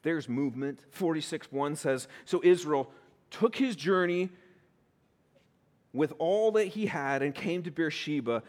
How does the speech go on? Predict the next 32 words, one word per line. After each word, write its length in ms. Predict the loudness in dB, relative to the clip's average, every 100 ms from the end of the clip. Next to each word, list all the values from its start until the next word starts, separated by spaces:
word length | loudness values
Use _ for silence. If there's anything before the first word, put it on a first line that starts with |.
| -10
and 100 | -6
offered 320 | -4 -4 -8
sacrifices 1120 | -6 -2 0 -2 -8 -2 -2 -2 -8 -12 -12 -10
to 120 | -8
the 120 | -8
God 420 | -6 -4 -2 -4 -4
of 140 | -8 -8
his 120 | -10
father, 540 | -8 -6 -6 -6 -8 -12 _ _ _ _ _ _
Isaac." 580 | -10 -8 -10 -16 -20 -20 _ _ _
So 140 | -10 -4
Jacob 400 | 2 2 0 -6
packs 360 | -6 -8 -6
up 140 | -6 -6
and 100 | -4
moves. 520 | -4 -4 -10 -20 -20 _ _ _ _ -6 -4
But 100 | -2
notice 400 | -2 -2 -6 -6
what 140 | -6
he 80 | -4
does. 380 | -4 -4 -8 -16 -6 -2
The 80 |
journey 840 | -2 -2 -2 0 0 0 -2 -2 -6 -10 -20 -4
is 180 | -2 0
not 360 | 0 2 0 -2
just 300 | -4 -4 -4
a 80 |
means 380 | -2 -2 -2 -4
to 240 | -6 -4 -4
an 100 | -2
end 200 | -4 -4
here. 360 | -6 -8 -8